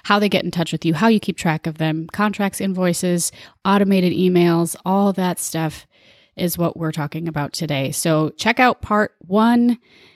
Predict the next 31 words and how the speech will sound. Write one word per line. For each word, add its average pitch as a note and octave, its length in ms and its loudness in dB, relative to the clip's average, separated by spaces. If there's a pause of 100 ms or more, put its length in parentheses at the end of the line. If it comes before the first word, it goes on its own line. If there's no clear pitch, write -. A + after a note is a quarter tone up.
(140)
And G3+ 120 4
this C4+ 160 4
is C4+ 300 -4
part - 320 -4
two. C4+ 420 0 (120)
We're F#3+ 100 2
talking G3 380 0
about F#3 260 0
things F#3+ 320 -2
sort F3 240 -2
of E3+ 180 -2
after G3+ 480 -2
the G3+ 80 -4
client G#3 400 0
gets - 220 -6
in G3+ 80 -2
touch G#3 240 -4
with A3 220 0
you. C4+ 280 4 (880)
This - 180 2
is F3 120 -4
uninterrupted F3+ 840 2 (300)
after F3 320 0
these F3 240 -2
words F3 280 0
from F3+ 520 -2 (160)
the F3 80 -2
folks - 320 -2
that F3+ 120 -4
support - 520 -2
this G#3 260 -2